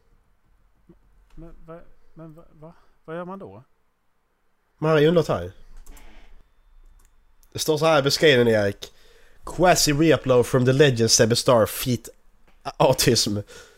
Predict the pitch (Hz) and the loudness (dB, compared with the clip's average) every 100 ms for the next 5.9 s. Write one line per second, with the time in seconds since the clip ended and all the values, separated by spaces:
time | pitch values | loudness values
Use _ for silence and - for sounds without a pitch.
0 | - - 147 160 196 190 175 175 160 160 | -18 -4 0 2 2 4 2 2 2 2
1 | 175 170 160 151 151 151 143 143 147 135 | 2 2 2 2 4 4 2 2 0 0
2 | 135 135 131 - 120 113 139 147 143 123 | 0 2 2 0 0 2 4 4 2 2
3 | 143 131 143 135 131 - 101 82 117 117 | 0 2 2 2 2 -2 -4 -2 -2 -2
4 | 110 90 78 - - - - - - - | -2 -6 -10 -18 -18 -18 -20 -20 -20 -20
5 | - - - 113 113 147 160 156 110 | -20 -20 -12 -8 -2 2 2 2 -2